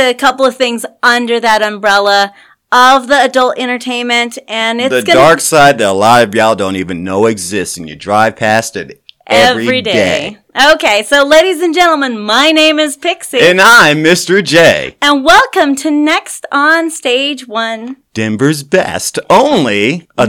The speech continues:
Speaker 2: adult nightlife
Speaker 1: nightlife
Speaker 2: podcast.
Speaker 1: Yep.
Speaker 2: Exactly.
Speaker 1: <laughs>
Speaker 2: Th-, that's how we do it.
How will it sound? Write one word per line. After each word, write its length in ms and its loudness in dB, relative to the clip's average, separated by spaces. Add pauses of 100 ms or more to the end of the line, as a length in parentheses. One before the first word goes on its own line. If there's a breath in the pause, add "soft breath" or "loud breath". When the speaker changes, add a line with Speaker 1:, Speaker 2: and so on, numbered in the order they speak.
Speaker 2:
adult 500 2
nightlife 800 0
Speaker 1:
nightlife 100 -20
Speaker 2:
podcast. 720 0
Speaker 1:
Yep. 200 -16 (180)
Speaker 2:
Exactly. 720 -6
Speaker 1:
<laughs> 40 -14
Speaker 2:
Th-, 200 -4 (240)
that's 320 0
how 280 4
we 180 4
do 300 2
it. 100 -6